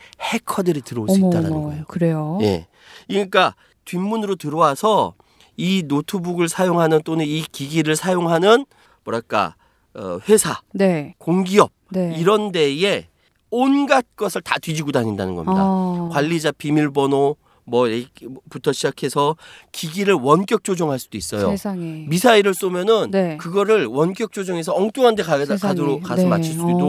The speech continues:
Speaker 2: 어.
Speaker 1: 있도록 한다라는 거. 이게 백도어 프로그램이 이렇게 무서운 거예요. 그러니까
Speaker 2: 아.
Speaker 1: 드론이 뜨면은
Speaker 2: 네.
Speaker 1: 자기들 마음대로 자기처럼 조종하는 겁니다. 얼마나 이 화웨이가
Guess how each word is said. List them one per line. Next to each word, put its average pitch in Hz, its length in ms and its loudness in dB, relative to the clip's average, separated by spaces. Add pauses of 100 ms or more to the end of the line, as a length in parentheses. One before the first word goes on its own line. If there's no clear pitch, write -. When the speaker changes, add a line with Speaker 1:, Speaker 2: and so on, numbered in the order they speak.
Speaker 2:
어. 170 360 -4
Speaker 1:
있도록 202 460 -4
한다라는 214 460 0
거. 123 80 -4
이게 165 280 2 (360)
백도어 196 260 0
프로그램이 185 460 -2
이렇게 123 240 -8
무서운 156 480 0
거예요. 113 420 -4 (480)
그러니까 202 260 2
Speaker 2:
아. 180 360 -10
Speaker 1:
드론이 233 420 0
뜨면은 247 580 -2
Speaker 2:
네. 214 220 0
Speaker 1:
자기들 285 300 -6
마음대로 277 560 -2 (140)
자기처럼 254 600 -4
조종하는 208 460 -2
겁니다. 208 440 0 (380)
얼마나 349 600 2
이 170 320 -4 (180)
화웨이가 165 760 -2